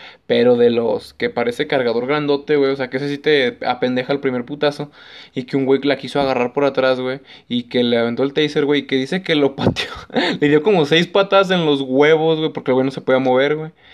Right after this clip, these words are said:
Entonces, que el güey nomás veía que los ojos los ponía así, de, y le pateó la cara y todo, está cabrón, güey. Qué mal que tengamos que volver a un, imagínate que si, si llegue a probar algo o que la gente haga algo de que al cabrón que agarren robando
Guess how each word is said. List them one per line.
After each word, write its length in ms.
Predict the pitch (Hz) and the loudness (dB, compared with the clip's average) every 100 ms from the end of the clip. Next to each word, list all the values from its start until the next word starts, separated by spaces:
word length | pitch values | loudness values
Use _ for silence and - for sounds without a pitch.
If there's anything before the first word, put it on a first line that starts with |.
| - 156 | -20 -8
Entonces, 500 | 127 127 123 139 143 | -4 -2 0 -2 0
que 100 | 143 | 0
el 40 | 127 | 2
güey 140 | 139 | 2
nomás 200 | 147 147 | 2 2
veía 200 | 156 151 | 0 0
que 80 | 151 | -2
los 160 | 139 | -2
ojos 180 | 143 147 | -4 -4
los 160 | 143 135 | -6 -4
ponía 300 | 127 135 139 | -2 -2 -2
así, 160 | 139 143 | -2 -2
de, 260 | 147 160 - - - | -2 -4 -8 -16 -6
y 160 | 131 127 | -2 0
le 200 | 123 123 | 2 2
pateó 320 | 120 117 135 | 0 0 2
la 240 | 135 127 - | 2 0 -2
cara 420 | 120 120 131 135 | -4 0 0 0
y 80 | 135 | -2
todo, 320 | - 123 135 | 0 2 2
está 180 | 135 175 | 0 0
cabrón, 420 | 247 147 135 127 | 2 2 0 -4
güey. 140 | 123 - - - - _ _ _ _ - - | -8 -12 -20 -20 -20 _ _ _ _ -20 -4
Qué 160 | 233 | 0
mal 260 | 269 277 262 | 2 0 0
que 100 | 254 | -4
tengamos 380 | 190 175 190 190 | -2 -2 -4 -6
que 80 | |
volver 340 | 185 185 180 180 | -6 -2 0 2
a 80 | 180 | 2
un, 360 | 180 175 175 165 | 0 -2 -2 -4
imagínate 500 | 156 208 233 208 196 | -4 -2 -2 -4 -2
que 480 | 156 131 123 120 - | 2 2 2 -4 -10
si, 160 | 135 | -10
si 220 | 123 - 143 | -8 -4 0
llegue 240 | 139 165 | 2 2
a 100 | 180 | 2
probar 280 | 147 135 139 | 2 2 2
algo 380 | 147 151 143 127 | 2 2 2 2
o 280 | 120 113 | 0 -2
que 80 | - | 0
la 120 | 117 120 | -2 -2
gente 260 | - 123 139 | -6 -4 0
haga 120 | 139 | 2
algo 200 | 143 143 | 2 2
de 160 | 147 139 | 0 -2
que 180 | 131 107 | -2 0
al 180 | 110 - | -2 -2
cabrón 280 | 113 117 | -4 -2
que 80 | 123 | -2
agarren 320 | 147 143 151 | 0 0 0
robando 460 | 139 123 123 131 | 0 0 0 -4